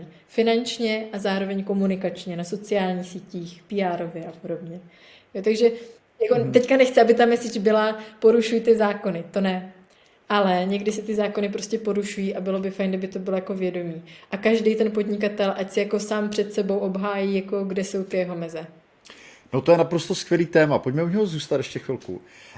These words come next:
Speaker 2: A... a teď jsi to řekla naprosto perfektně, prostě jsou někde nějaký hranice a ten podnikatel by měl o nich vědět. Kde jsou z tvého pohledu, a,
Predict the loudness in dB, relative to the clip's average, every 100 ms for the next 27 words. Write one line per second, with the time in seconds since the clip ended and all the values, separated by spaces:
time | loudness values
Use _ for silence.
0 | -6 2 6 8 8 6 2 -20 _ _
1 | _ _ _ _ _ -20 -20 _ _ _
2 | 0 4 6 8 6 6 6 4 0 -8
3 | _ _ _ _ _ _ _ _ _ _
4 | _ _ _ _ _ _ _ _ _ _
5 | _ 0 0 6 6 6 4 4 2 0
6 | -6 -4 -2 0 -2 -2 -4 -4 -6 -4
7 | -2 0 0 0 -2 -4 -2 0 0 -2
8 | 0 4 4 4 0 0 -2 -2 -2 -2
9 | 0 2 0 -4 -6 -4 0 0 0 -2
10 | 0 0 0 -4 0 0 4 2 2 -6
11 | -10 0 4 6 4 0 0 0 0 -8
12 | -14 -20 _ _ _ _ _ _ _ _
13 | _ _ _ _ 2 6 8 8 8 6
14 | 6 6 4 0